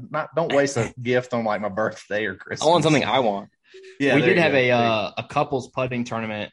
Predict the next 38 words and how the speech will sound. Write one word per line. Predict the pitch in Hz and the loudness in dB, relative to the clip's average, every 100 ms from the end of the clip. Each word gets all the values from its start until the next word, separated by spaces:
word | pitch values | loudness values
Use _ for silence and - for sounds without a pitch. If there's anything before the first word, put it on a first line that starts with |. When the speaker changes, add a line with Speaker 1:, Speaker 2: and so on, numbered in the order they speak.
| - | -6
Speaker 2:
out | 101 107 | -2 -2
at | 90 107 | -2 -4
A | |
U | 110 | -4
C, | 104 113 107 | -6 -4 -2
and | 101 | 0
I, | 107 104 - - | 0 0 -4 -8
I | 104 | -6
was | 110 104 | -6 -6
just | 104 - | -10 -4
there, | 104 | -2
like, | 101 98 | -2 -2
as | 101 | -4
a | 95 | -6
spectator, | - 107 101 104 101 | -8 -8 -4 -2 -2
like, | 98 98 - | -2 -6 -8
peanut | 113 104 90 | -6 -6 -4
gallery, | 101 101 98 98 | -2 0 -2 -4
and, | - 101 98 | -6 -8 -6
uh, | 95 98 92 92 - | -4 -4 -4 -8 -10
Kyle | - 107 117 | -4 0 2
was | 117 | 2
there | 110 107 110 113 | 0 0 0 -4
with | - 113 | -6 -2
his | 117 110 | -2 -4
wife. | 101 101 | -2 2
Speaker 1:
Yes. | 139 143 - - - _ | 4 2 0 -8 -10 _
Speaker 2:
And | - | -4
I | 101 | 2
Speaker 1:
That | 117 | 2
Speaker 2:
would | 151 | 2
Speaker 1:
was | |
Speaker 2:
say | 127 117 | 2 2
Speaker 1:
a | |
lot | 107 | 2
Speaker 2:
she's, | 120 - | 2 0
Speaker 1:
of | 113 | -6
fun. | 95 | -10